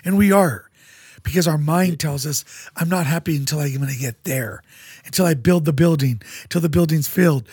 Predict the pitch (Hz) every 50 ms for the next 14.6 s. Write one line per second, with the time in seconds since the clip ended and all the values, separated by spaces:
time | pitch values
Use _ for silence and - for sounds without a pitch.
0 | - - - - 156 139 - 170 160 170 165 156 147 151 156 147 139 - - 180
1 | 175 160 - 127 - - 151 131 - - - - - - - - - - 170 156
2 | 170 202 214 220 175 160 170 147 147 147 165 151 - - - - - - - -
3 | - - - 170 160 147 - - - - - - - - _ _ _ _ _ _
4 | - 110 - - - _ - - _ - - - 131 147 151 151 143 143 139 -
5 | 151 - 139 - 156 - - 135 131 143 156 - - 131 104 98 107 107 107 120
6 | 127 - - 107 123 110 - 120 104 113 117 113 - - 110 120 113 104 - -
7 | 113 117 113 117 - 123 127 135 139 135 - 143 139 123 117 - _ - 110 117
8 | 127 139 135 139 113 98 - - 104 101 101 107 123 - _ _ _ _ _ _
9 | _ _ _ _ _ _ _ - 107 - - - 117 123 135 131 156 135 135 127
10 | - - 131 117 107 101 95 82 - - - 120 110 120 - - - 107 90 -
11 | - - - - - _ _ _ _ _ _ _ _ _ _ _ _ _ - 113
12 | 107 101 95 95 - - 101 98 98 87 - - _ _ _ _ _ _ _ _
13 | _ _ _ - 120 107 107 117 107 92 110 113 107 98 - - 117 104 107 95
14 | 82 87 90 87 85 98 101 120 120 95 80 82